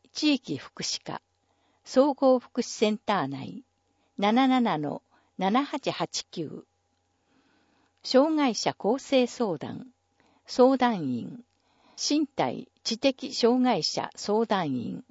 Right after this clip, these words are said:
十二日木曜、午後一時から四時。要予約。十日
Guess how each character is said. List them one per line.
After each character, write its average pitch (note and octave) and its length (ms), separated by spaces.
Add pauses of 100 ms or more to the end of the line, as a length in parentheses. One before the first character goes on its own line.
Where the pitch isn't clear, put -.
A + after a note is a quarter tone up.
(680)
十 C4 300
二 C#4+ 160
日 C4 340
木 F3 260
曜、 F#3 400 (460)
午 C4+ 160
後 A#3+ 140
一 F3+ 260
時 - 140
か D3+ 120
ら C#3 120
四 C#3 200
時。 - 220 (540)
要 C4 260
予 C#3+ 180
約。 C#3 480 (720)
十 C4 220
日 A3 300